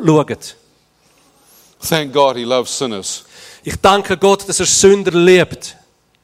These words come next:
Speaker 2: And thank God he looks for us.
Speaker 1: Und ich danke Gott, hat er nach uns Ausschau.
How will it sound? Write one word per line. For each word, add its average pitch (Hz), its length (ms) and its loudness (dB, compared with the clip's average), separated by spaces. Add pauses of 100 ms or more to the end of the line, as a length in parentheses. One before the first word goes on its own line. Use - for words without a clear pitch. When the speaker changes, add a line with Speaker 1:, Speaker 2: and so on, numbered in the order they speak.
(760)
Speaker 2:
And 120 140 -12
thank 127 220 0
God 127 200 2
he 123 60 -2
looks 135 240 -4
for 98 180 -8
us. - 300 -14 (160)
Speaker 1:
Und 156 120 -6
ich - 80 -6
danke 170 320 0
Gott, 180 300 0
hat 170 240 -2
er 165 200 2
nach 160 200 0
uns 175 280 0
Ausschau. 139 580 -2